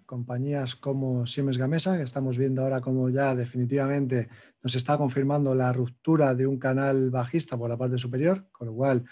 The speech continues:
bueno, pues, eh, nos indica que efectivamente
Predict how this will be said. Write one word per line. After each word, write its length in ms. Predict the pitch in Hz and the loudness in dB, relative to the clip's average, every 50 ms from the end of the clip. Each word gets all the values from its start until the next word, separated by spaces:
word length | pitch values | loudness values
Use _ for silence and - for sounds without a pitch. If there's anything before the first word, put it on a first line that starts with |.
| - - - - _ _ _ _ | -18 -20 -20 -20 _ _ _ _
bueno, 200 | - 147 156 165 - | -6 -4 -4 -6 -6
pues, 260 | - 120 120 - - 123 | -6 -6 -6 -4 -4 -4
eh, 180 | 120 117 117 113 | -4 -2 -2 -4
nos 220 | 120 117 - - | -6 -6 -4 -4
indica 440 | 123 120 120 117 147 156 143 143 127 | -2 -2 0 2 2 2 2 2 0
que 80 | 123 | 0
efectivamente 840 | 120 123 123 123 - - 139 135 139 135 135 123 135 135 127 123 123 | -2 -4 -6 -6 -4 -2 -2 -2 0 -2 -2 0 0 0 0 0 -2